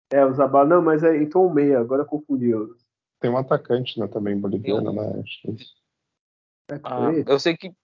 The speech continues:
Speaker 3: quem chamou a atenção foi o Souza, que entrou, é lateral esquerdo, mas entrou como ponta esquerda ali, o carequinha lá, e deu trabalho,
Speaker 1: Sim.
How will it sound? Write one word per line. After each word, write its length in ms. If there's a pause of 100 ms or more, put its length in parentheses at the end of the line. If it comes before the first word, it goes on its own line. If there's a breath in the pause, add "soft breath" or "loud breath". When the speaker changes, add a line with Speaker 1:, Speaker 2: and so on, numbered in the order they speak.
(220)
Speaker 3:
quem 220
chamou 260
a 60
atenção 400
foi 160
o 80
Souza, 600
que 140
entrou, 400
é 100
lateral 360
esquerdo, 340
mas 140
entrou 180
como 160
ponta 320
esquerda 500
ali, 220
o 40
carequinha 480
lá, 140
e 60
deu 120
trabalho, 540
Speaker 1:
Sim. 40